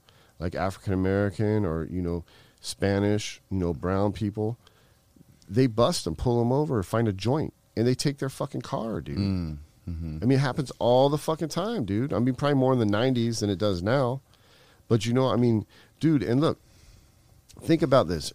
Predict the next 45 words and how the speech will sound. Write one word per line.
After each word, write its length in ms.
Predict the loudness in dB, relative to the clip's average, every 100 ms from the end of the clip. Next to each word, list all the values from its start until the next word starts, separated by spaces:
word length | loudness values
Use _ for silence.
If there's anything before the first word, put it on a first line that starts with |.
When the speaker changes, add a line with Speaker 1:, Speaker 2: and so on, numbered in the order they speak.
| -6
Speaker 1:
and, 220 | -6 -6 -10
and 320 | -8 -6 -6 -12 _ _ _ _ _ _ _ _ _ _ _
I 80 | -2
know 200 | 2 4
you 140 | 4 2
guys 240 | 2 2
have 100 | -2
probably 220 | -2 -2
seen 220 | 0 0 0
this, 180 | 0
even, 240 | -2 -4 -2
even 260 | -2 -2
down 240 | -2 -2 0
here, 200 | -2 -4
right? 300 | -4 -4 -6
Okay, 300 | -6 -6 -4 -4
so 320 | -2 -4 -4 _ _ _
they 100 | 2
got 160 | 4 4
a 40 |
big 260 | 4 0 2
bus, 500 | 4 4 2 -2 -10 _ _ _ _ _ -12
they 180 | -6 -4
get 180 | -4
the 80 | -4
fucking 340 | -4 -2 0 0
money, 400 | 0 0 -2 -6 _ _ _ _ _ _ _ -20 _
and 120 | 2 6
I'm 80 |
not 160 | 6 4
saying, 260 | 4 2 4
I 40 |
mean, 160 | 2 2
some 180 | 0
cops 240 | 0 0 0
are 60 |
corrupt, 300 | -2 2 2
they 100 | 2
might 180 | 0 0
put 140 | -2 -4
that 100 | -2
money 200 | -2 -4
in 60 | -4
their 100 | -6
pocket, 420 | -4 -6 -6